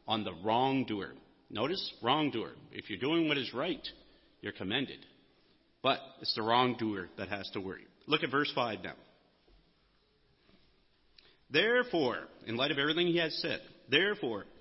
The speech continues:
it is necessary to submit to the authorities, not only because of possible punishment, but also because of conscience. Because of conscience.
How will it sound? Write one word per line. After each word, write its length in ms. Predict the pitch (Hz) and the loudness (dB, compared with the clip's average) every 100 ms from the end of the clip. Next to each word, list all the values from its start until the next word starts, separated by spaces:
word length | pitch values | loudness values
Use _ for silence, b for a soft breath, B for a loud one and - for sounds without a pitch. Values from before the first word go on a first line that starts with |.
| - | -6
it 120 | 127 | -2
is 120 | 131 131 | 0 2
necessary 720 | 127 135 147 160 - 160 160 160 | 2 2 -2 -4 0 0 0 -2
to 100 | 135 | -4
submit 440 | 135 110 120 151 | -4 -2 -2 -2
to 60 | - | -6
the 120 | 170 | -4
authorities, 600 | 170 147 117 113 113 113 B B B - | -4 -2 0 0 -4 -8 B B B 0
not 220 | 127 151 | 4 4
only 200 | 175 185 | 4 2
because 320 | 160 156 135 | 2 0 -2
of 100 | 127 | -2
possible 480 | - 143 151 - 110 | -2 -2 -2 -4 -6
punishment, 540 | - 185 175 113 95 - B B - | -2 0 0 -2 -10 -14 B B -4
but 100 | 123 | -4
also 480 | - 151 165 143 101 - | 0 2 4 2 0 -4
because 340 | 107 123 110 | -4 -2 -2
of 80 | 117 - - - - | -4 -6 -16 -20 -8
conscience. 760 | 123 113 - - - - - - - _ - - - | -4 -4 -4 -10 -10 -12 -12 -14 -20 _ -20 -20 -20
Because 260 | - 113 104 | -6 -6 -6
of 80 | - | -8
conscience. 560 | 117 95 - - - | -6 -6 -8 -10 -10